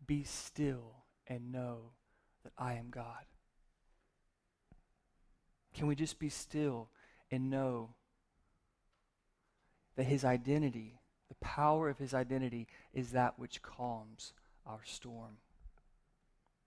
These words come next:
Everything changed for the disciples that night, because it is here, after he walks to them on the water, after he talks to them, that they see who he really is.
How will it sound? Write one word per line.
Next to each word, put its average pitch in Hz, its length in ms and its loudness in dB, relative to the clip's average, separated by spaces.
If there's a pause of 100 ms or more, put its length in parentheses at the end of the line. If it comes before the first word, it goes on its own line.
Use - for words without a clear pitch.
(1200)
Everything 147 320 6
changed 143 680 4 (180)
for - 100 -16
the 123 80 -4
disciples 131 500 2
that 117 180 -4
night, 117 260 -4 (1500)
because 160 240 12
it 160 80 12
is 151 140 10
here, 131 540 2 (540)
after 151 640 6
he 139 80 -4
walks 135 400 6
to - 80 -6
them 127 160 2
on 127 100 2
the 127 80 2
water, 120 400 0 (260)
after 143 380 8
he 139 180 2
talks - 500 4
to 127 120 -4
them, 113 300 -4 (300)
that 131 180 4
they 123 140 0
see 131 380 2
who 127 140 -6
he 120 120 0
really 117 360 -2
is. 117 380 -4